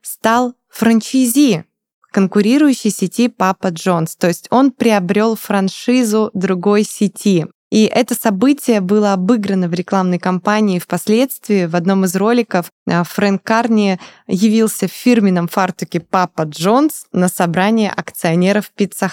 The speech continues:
Hut и сказал: "Извините, ребята, я нашел пиццу получше". Мне кажется, это был такой очень яркий акцент в истории Pizza Hut, но и мы видим, что через н-, несколько выпусков, да, мы несем вот эту идею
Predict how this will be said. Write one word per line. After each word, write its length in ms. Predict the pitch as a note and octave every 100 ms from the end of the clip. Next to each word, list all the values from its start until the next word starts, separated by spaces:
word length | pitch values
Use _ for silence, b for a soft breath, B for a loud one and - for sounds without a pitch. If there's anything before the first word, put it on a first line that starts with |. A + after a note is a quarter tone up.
| -
Hut 200 | E3 D#3 _ _ -
и 80 | A#3
сказал: 640 | - G#3 F3 E3 D#3 F3+ _ _ -
"Извините, 520 | F#3 F3+ A3 C#4+ G#3
ребята, 600 | E3+ E3 D#3+ - - -
я 260 | - F3 G3
нашел 500 | G#3+ - G3+ G3+ G#3 -
пиццу 300 | E3 - E3
получше". 600 | F3+ F3 E3+ - - E3 B B B A3+
Мне 320 | G3 G3+ A3+ A#3+
кажется, 480 | B3+ G#3+ G#3 -
это 180 | F#3+ -
был 240 | F#3 G#3 F#3
такой 320 | F3+ - F#3
очень 360 | G3+ - F#3+ G3+ B A#3+
яркий 560 | A3 F#3+ B3 B3+ - F#3+
акцент 640 | F#3+ - - A3+ G#3 G3+
в 80 | F3+
истории 560 | F3 - G3+ G3+ E3+ -
Pizza 360 | G3 - F3+ -
Hut, 200 | A#3 C#4 A#3+
но 100 | G3+
и 60 |
мы 180 | G3+ G3+
видим, 320 | G#3+ A#3+ G3
что 320 | - - F3+ F3 B B B
через 300 | - A3 A3
н-, 200 | A3+ -
несколько 500 | A3 B3+ - G#3 A3+
выпусков, 580 | G#3 E4 C#4 - G3+ F3
да, 160 | F#3 A3+
мы 120 | G3+
несем 380 | F#3 - G#3 G#3
вот 180 | F3+
эту 300 | F#3 G3 F#3+
идею 720 | F3 G3 F3 F#3 A3+ D4 A3+